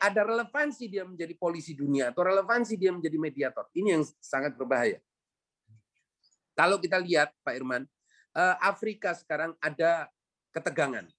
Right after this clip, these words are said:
antara Aljazair dengan Maroko. Kita kalau melihat ini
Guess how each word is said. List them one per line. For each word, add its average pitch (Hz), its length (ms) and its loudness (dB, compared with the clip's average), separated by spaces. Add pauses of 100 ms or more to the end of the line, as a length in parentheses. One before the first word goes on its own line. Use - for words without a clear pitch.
(260)
antara 160 480 0
Aljazair 147 720 0
dengan 151 320 -4 (160)
Maroko. 143 640 0
Kita 269 240 0
kalau 269 160 4
melihat 247 400 2
ini 269 80 0